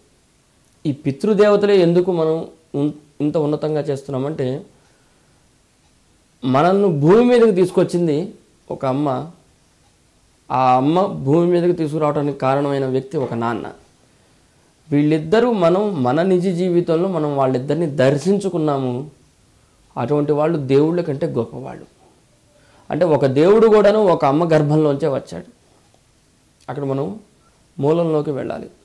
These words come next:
మనకు సుదర్శనవాణిలో అన్ని ఎపిసోడ్స్లో కూడా అసలు మూలం ఏమిటి, belt ఏమిటి, ఆయంలో ఏంటి, అదే చెప్తాం. పైన ము-, పది అంతస్తులు కట్టినా కానీ ఇవే ఉంటుంది. అసలు బెల్ట్ అనేది బలం ఉండాలి. అంటే మన పాదాలు గట్టిగా ఉంటే పైన శరీరం ఎంతైనా బాగుంటుంది.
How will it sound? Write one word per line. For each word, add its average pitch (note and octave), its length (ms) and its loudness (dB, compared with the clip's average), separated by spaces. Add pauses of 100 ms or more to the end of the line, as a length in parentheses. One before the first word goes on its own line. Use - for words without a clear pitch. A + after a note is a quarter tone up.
(180)
మనకు C3+ 140 -8
సుదర్శనవాణిలో C#3+ 800 -4
అన్ని C#3 280 -2
ఎపిసోడ్స్లో C#3+ 500 -6
కూడా C3+ 320 -4 (800)
అసలు C#3+ 200 -4
మూలం C#3+ 400 0
ఏమిటి, C3+ 220 -4
belt C#3 400 -4
ఏమిటి, B2+ 420 -6 (560)
ఆయంలో C#3 420 -4
ఏంటి, B2+ 300 -8
అదే A#2+ 140 -4
చెప్తాం. - 400 -12 (540)
పైన C3+ 220 -6
ము-, C3+ 180 -8 (380)
పది B2+ 160 0
అంతస్తులు D3 420 -4
కట్టినా C3+ 300 -6
కానీ C3+ 260 -6
ఇవే B2+ 140 -6
ఉంటుంది. A#2+ 300 -8
అసలు C#3 280 -4
బెల్ట్ C3+ 280 -6
అనేది B2+ 240 -8
బలం C#3 240 -12
ఉండాలి. - 220 -12
అంటే G3 240 -10 (320)
మన C3 120 -6
పాదాలు C#3 440 -2
గట్టిగా C3+ 340 -4
ఉంటే C3+ 180 -6
పైన C3 280 -4
శరీరం C3 400 -6
ఎంతైనా A#2+ 340 -8
బాగుంటుంది. - 460 -16